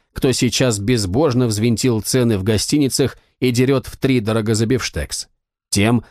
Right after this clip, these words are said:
кто наживается на чужой нужде? Вот они и торопятся урвать свое сегодня, пока не наступило завтра. Но ведь Кортесы действуют. "Кортесы твои", бурчит без снисхождения старый негациант, живут как на другой планете.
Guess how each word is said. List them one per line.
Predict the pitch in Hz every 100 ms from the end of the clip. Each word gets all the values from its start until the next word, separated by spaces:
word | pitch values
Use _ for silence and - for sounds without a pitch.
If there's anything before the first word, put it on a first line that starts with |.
| _
кто | - 127
наживается | 120 113 117 127 120 123
на | 117
чужой | 120 117 139
нужде? | 143 147 202 - - _ _ _ _ _ _ -
Вот | - - 196
они | 190 170
и |
торопятся | 160 123 143 147 135 139
урвать | 120 110 110
свое | - 101 101 110
сегодня, | 101 - 104 151 113
пока | 107 98 113 104 _ -
не | 110 127
наступило | 135 - 123 120 113
завтра. | 104 82 - 78 76 _ _ _ _ _ _ _ _ _ _ _ -
Но | 98 98
ведь | 98 90 -
Кортесы | 104 92 - 87 113 -
действуют. | 98 180 220 - 233 123 - _ _ _
"Кортесы | - - - 202 196 - 131
твои", | 107 107 95
бурчит | 82 120 117 - 113
без | 92 113
снисхождения | - 110 - - 101 98 113 107
старый | 98 117 104 98
негациант, | 98 98 92 120 120 131 - _ _ -
живут | 123 190 190 165
как | 185 170
на | 160 160
другой | 170 160 135
планете. | 156 165 101 - -